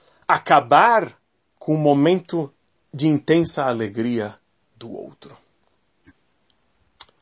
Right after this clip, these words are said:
Quanto cuidado nós temos que ter, pelo menos no nosso cotidiano,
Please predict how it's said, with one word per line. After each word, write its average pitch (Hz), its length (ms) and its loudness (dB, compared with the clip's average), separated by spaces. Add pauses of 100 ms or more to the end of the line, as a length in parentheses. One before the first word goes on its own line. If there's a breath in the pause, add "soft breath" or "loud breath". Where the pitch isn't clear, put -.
(220)
Quanto 208 280 0
cuidado 135 640 0
nós 113 200 -4
temos 127 280 -6
que 107 140 -8
ter, 101 360 -4 (680)
pelo 170 160 -2
menos 269 340 0
no 226 80 0
nosso 220 320 2
cotidiano, 165 880 0